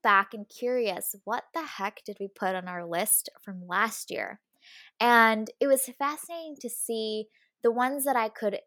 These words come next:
distinctly remember and feel so confident that I knew, "Yep, those were on our list." And then there were some that were on my list and your list that I'm like, "W-, what? I completely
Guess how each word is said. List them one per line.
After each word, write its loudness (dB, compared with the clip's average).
distinctly -2
remember 0
and -4
feel -4
so -4
confident -4
that 0
I -8
knew, 4
"Yep, 4
those 2
were 0
on 2
our -4
list." -4
And -6
then 0
there -2
were 0
some -2
that 2
were 2
on 4
my 6
list 2
and -4
your -2
list -2
that -4
I'm -10
like, -12
"W-, -8
what? 4
I 8
completely 0